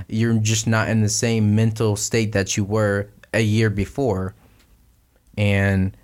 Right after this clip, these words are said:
something, you know, a couple screws may be loose. You might, it, maybe a, a couple of emotions might be,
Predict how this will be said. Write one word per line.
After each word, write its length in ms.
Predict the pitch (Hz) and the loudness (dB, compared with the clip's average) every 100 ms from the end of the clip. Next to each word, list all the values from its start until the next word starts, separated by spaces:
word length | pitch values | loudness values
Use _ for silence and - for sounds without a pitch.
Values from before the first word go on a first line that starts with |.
| _ _ _ _ - _ _ _ _ _ _ _ _ | _ _ _ _ -20 _ _ _ _ _ _ _ _
something, 680 | - 123 113 123 117 113 113 | -4 -2 -2 -2 0 -2 -2
you 140 | 120 | 0
know, 140 | 107 104 | 2 0
a 40 | |
couple 260 | 107 107 107 | -2 -2 -4
screws 380 | - 135 131 | -2 -2 -2
may 160 | 135 127 | -2 -4
be 180 | 127 131 | -2 -2
loose. 380 | 127 131 127 - | 0 -2 -2 0
You 60 | |
might, 340 | 107 110 - - | 2 2 -2 -4
it, 260 | 98 - - - - | -4 -4 -12 -14 -4
maybe 380 | 110 117 113 | -2 0 0
a, 100 | 101 - | 0 -2
a 100 | 104 | -4
couple 280 | 120 107 | -4 -2
of 160 | 104 101 | 0 0
emotions 600 | 104 117 120 131 120 110 | 0 0 0 -2 -2 0
might 240 | 113 107 | 0 0
be, 400 | 107 107 104 104 | 0 0 0 -2